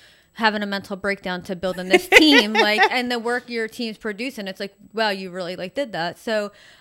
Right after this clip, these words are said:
Speaker 1: I feel like a lot of people do have an ego, and hopefully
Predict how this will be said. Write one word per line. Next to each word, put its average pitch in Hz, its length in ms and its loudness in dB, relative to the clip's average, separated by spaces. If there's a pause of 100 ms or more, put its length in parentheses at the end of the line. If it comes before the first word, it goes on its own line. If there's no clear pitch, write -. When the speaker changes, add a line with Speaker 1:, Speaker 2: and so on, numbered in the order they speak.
(160)
Speaker 1:
I 277 500 2
feel 262 140 -4
like 240 100 -4
a 214 60 -2
lot 202 200 -2
of 202 60 -6
people 208 260 -10
do 185 180 -8
have 208 220 -6
an 220 100 -12
ego, 226 360 -4
and 180 360 -6
hopefully 185 640 -10